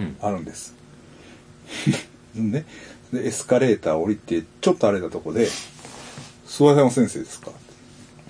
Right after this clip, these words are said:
Speaker 2: おう。
Speaker 1: 坊主頭の、
Speaker 2: ほう。
Speaker 1: 作業服着た方。
Speaker 2: ほう。
Speaker 1: リス-、リスナーさんやと。
Speaker 2: え、すごいっすね。
Speaker 1: お、<laughs> えっと思って。のけぞったわ、ちょっ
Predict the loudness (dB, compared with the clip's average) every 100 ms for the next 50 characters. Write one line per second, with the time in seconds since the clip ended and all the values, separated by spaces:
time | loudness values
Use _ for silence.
0 | -6 -2 -2 -4 -12 -20 -20 -20 -20 -20
1 | -20 -20 -20 -20 -20 -20 -20 -20 -16 -8
2 | 0 0 0 -2 -2 -2 -4 -8 -10 -12
3 | -8 -8 -10 -16 0 0 2 0 -2 -12
4 | -10 -8 -8 -10 -14 -18 -20 -16 -4 -4
5 | -4 -14 -20 -20 -8 -6 -6 -2 0 2
6 | 0 -2 -4 -6 -14 -16 -20 -14 -10 -10
7 | -8 -6 0 0 0 -8 -4 -4 -4 -10
8 | -20 -20 -20 -20 -4 2 4 2 2 -2
9 | -2 -10 -18 -14 -12 -10 -12 -16 -14 0
10 | 2 4 4 2 -2 -10 -10 -12 -14